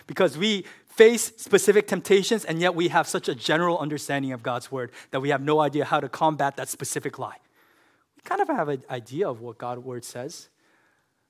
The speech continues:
but we struggle to fight that specific temptation because we don't know exactly what we should hold on to in God's Word.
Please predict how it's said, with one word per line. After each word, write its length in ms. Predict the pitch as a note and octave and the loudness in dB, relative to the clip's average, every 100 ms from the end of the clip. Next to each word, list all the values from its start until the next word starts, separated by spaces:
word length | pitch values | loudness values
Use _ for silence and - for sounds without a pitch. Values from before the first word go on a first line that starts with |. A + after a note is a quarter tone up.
| _ _ - | _ _ -8
but 80 | D3+ | -4
we 120 | D3+ | -4
struggle 520 | - - E3+ F3+ D#3 | -6 -2 -2 0 -2
to 120 | - | -4
fight 460 | C3 - E3 E3 D#3+ | -16 -2 2 2 0
that 140 | D3 | -8
specific 420 | - D#3 - D3 | -6 -8 -6 -12
temptation 520 | - C#3+ - F3+ - C3 | -10 -8 -4 -4 -4 -10
because 500 | B2+ - D3 C3 C3 | -12 -8 -6 -6 -10
we 160 | C3+ | -6
don't 340 | C#3+ C#3+ C3+ B2+ | -4 -4 -8 -4
know 280 | D#3 D#3+ | 0 0
exactly 600 | C3 A2+ A#2+ D3 D#3 D3+ | -2 -6 -2 0 0 -4
what 160 | B2+ C#3 | -8 -8
we 100 | C#3 | -10
should 180 | - B2+ | -12 -12
hold 280 | - C#3+ C#3+ | -4 -2 -2
on 140 | C#3+ | -4
to 180 | - B2 | -6 -14
in 220 | B2+ A#2+ - - | -12 -14 -18 -16
God's 300 | B2+ B2 - | -10 -10 -10
Word. 220 | C3 A#2 | -10 -10